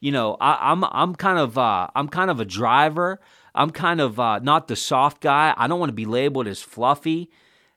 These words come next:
And I get it. I've been there. I've seen many leaders like that. But I can tell you this transition into vulnerability doesn't mean that you have to be weak. It doesn't mean that you have to be soft. And it surely doesn't mean that you have to be fluffy.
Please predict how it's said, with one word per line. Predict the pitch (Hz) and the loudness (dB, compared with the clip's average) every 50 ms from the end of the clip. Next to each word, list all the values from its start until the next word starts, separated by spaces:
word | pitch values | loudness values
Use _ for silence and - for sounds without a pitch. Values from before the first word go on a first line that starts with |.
| _ _ | _ _
And | - 143 139 139 139 139 135 - | -4 -2 0 0 0 -2 -2 -2
I | - 117 - 180 | 2 2 4 4
get | - 127 135 175 196 170 | 2 2 0 0 0 0
it. | 117 - - - _ _ | -2 -4 -6 -12 _ _
I've | - 135 165 190 160 135 | 2 2 4 2 2 0
been | 131 160 170 160 | 0 0 0 0
there. | 165 170 170 170 | -2 -2 -2 0
I've | 139 - 143 143 | 0 0 0 -2
seen | - - 180 160 147 147 | -4 -4 -4 -2 -2 -2
many | 156 165 170 170 | -2 -2 -2 -2
leaders | 151 147 156 156 139 135 113 98 | -2 -2 -2 -2 -2 -2 -4 -2
like | 110 120 135 151 151 - - | -2 0 0 0 -2 -4 -8
that. | 110 95 87 80 71 - _ _ _ _ _ _ _ _ _ | -8 -8 -8 -10 -14 -18 _ _ _ _ _ _ _ _ _
But | - 143 | 2 4
I | 160 170 | 4 2
can | 180 - 175 143 | 2 0 -4 -4
tell | - - 170 165 165 | -2 0 0 0 2
you | 165 139 117 | 2 0 0
this | 101 123 143 139 | 0 0 -2 -2
transition | - - 175 165 151 123 110 135 143 - - 151 | -4 -4 -4 -4 -2 -2 -2 -4 -4 -4 -4 -4
into | 139 127 117 113 | -4 -4 -4 -4
vulnerability | 98 113 131 139 143 131 113 104 110 143 147 143 113 104 | -4 -2 -2 -2 0 -2 -2 -2 -2 -2 -2 -2 -2 -4
doesn't | 95 87 87 139 143 151 123 135 110 82 | -6 -4 -2 -2 -2 -2 -2 -6 -8 -6
mean | 113 127 139 127 | -6 -6 -4 -4
that | 104 101 | -4 -6
you | 104 120 110 | -6 -4 -4
have | 113 117 113 - - | -2 -2 -4 -4 -6
to | 117 | -10
be | 107 98 101 101 | -8 -8 -8 -8
weak. | 92 104 131 123 98 - - - _ - - _ | -6 -6 -6 -6 -6 -8 -12 -18 _ -20 -16 _
It | - 139 135 | -6 -6 -2
doesn't | - 147 147 151 - 156 123 113 | 0 0 0 0 0 -4 -4 -4
mean | 127 147 156 135 | -4 -4 -4 -4
that | 117 113 | -4 -4
you | 120 117 113 | -4 -4 -2
have | 117 117 104 - | -2 -2 -4 -6
to | - 104 | -8 -12
be | 92 104 | -10 -10
soft. | 98 - - 135 127 127 117 90 - _ _ _ _ _ | -10 -8 -4 -2 0 0 0 0 -4 _ _ _ _ _
And | - 127 117 | -6 -4 -4
it | 107 104 - | -4 -4 -6
surely | - - - 180 175 165 143 117 107 | -8 -6 -4 -2 0 0 0 -2 -2
doesn't | 92 117 113 101 107 104 | -4 -4 -4 -6 -6 -8
mean | 92 117 113 110 | -8 -6 -6 -6
that | 101 101 | -6 -6
you | 101 117 113 107 | -6 -6 -4 -2
have | 113 110 104 - | 0 0 -2 -2
to | - 104 | -6 -8
be | 92 101 92 | -8 -8 -10
fluffy. | - - - 117 117 110 - - 92 76 67 | -8 -4 -2 0 0 0 -2 -6 -12 -14 -14